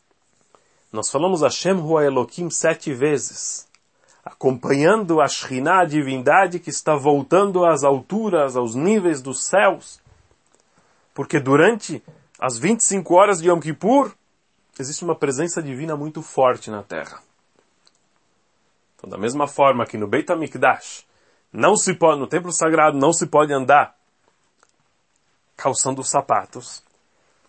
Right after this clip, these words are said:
ao longo desse período, quando a presença divina no mundo é muito forte, nós temos que ficar sem sapatos também. Aí você vai dizer, e o que tem a ver com isso,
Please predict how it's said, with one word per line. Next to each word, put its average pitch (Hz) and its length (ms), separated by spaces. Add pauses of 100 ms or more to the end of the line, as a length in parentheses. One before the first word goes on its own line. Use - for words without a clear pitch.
(140)
ao 113 180
longo 175 400
desse 156 360
período, 156 680
quando 127 640 (800)
a 117 80
presença 170 640
divina 156 440
no 151 140
mundo 151 300
é - 20
muito 165 300
forte, 226 460
nós 147 180
temos 120 260
que - 80
ficar 175 340
sem 110 200
sapatos 151 560
também. 165 320 (1600)
Aí 147 180
você 156 160
vai 160 120
dizer, 151 420
e 151 100
o 131 80
que 160 920
tem 147 200
a 131 100
ver 139 400
com 123 200
isso, 131 720